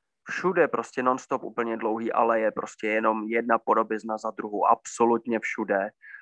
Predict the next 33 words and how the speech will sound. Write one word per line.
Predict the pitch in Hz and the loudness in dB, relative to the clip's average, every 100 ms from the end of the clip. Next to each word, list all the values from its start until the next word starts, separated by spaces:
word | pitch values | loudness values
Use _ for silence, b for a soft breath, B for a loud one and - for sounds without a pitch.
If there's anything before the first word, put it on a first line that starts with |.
| B | B
A | 107 | -2
vůbec | 107 120 120 | 4 4 6
nikde | 110 110 | 4 4
tam | 107 104 | 2 2
nebyly | 98 98 85 | 2 2 2
opoziční | - 101 98 - 98 | 0 -4 -6 -6 -8
síly. | - - - - _ B B B _ _ - | -6 -4 -4 -6 _ B B B _ _ 2
A | |
to | - | 6
bylo | 120 127 | 10 10
hlavní | 120 120 123 | 10 6 4
město. | 120 156 - - _ _ _ _ - | -4 -6 -8 -16 _ _ _ _ -16
No, | - _ | -16 _
tak, | - - - 117 | -4 -4 -2 2
eh, | 113 104 B B B B - | 2 0 B B B B -10
tak | 117 | 0
jak | 120 - | 0 2
asi | 117 135 | 0 0
ti | 127 127 | 0 2
lidé | 123 123 123 | 6 6 6
mohou | 123 127 | 6 4
přemýšlet? | - 117 120 - - - - _ _ B B - | 2 -4 -2 -6 -8 -10 -12 _ _ B B -2
Ještě | - 139 | 4 6
teda, | 120 127 127 | 8 8 8
abych | 127 | 6
to | - | 0
zakončil, | 120 113 123 117 - 120 117 - b b _ 123 | 0 0 0 -2 0 2 2 -4 b b _ -6
zajímavé | 107 120 127 127 123 | 2 4 6 6 6
na | 120 | 6
tom | - 123 | 0 -6
celém | - 127 123 123 | 0 2 4 4
je, | 120 117 | 2 0
že | 120 117 117 117 | 0 2 4 2